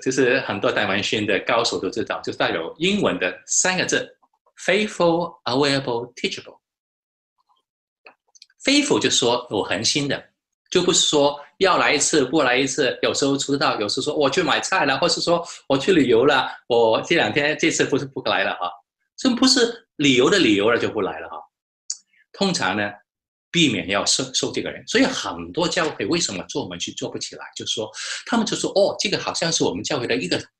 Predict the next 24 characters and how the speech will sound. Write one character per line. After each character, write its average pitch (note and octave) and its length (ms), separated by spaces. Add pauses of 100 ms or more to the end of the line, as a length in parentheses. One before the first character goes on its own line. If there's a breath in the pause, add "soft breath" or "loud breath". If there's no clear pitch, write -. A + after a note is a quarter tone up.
运 G3 240
动 C#3+ 240
campaign， D#3+ 580 (280 loud breath)
每 B2+ 340
个 G#3 140
人 F3 80
都 D#3 160
上， C#3 280
每 C#3 160
个 G#3+ 100
人 G3+ 60
都 F#3 140
上 F3 300
郭 E3 120
老 A#2+ 120
师 D3 120
的 C3 80
以 C3+ 120
生 F3+ 200
命 D3 120
影 C#3 40
响 F#2+ 140
生 C#3 180
命。” B2 160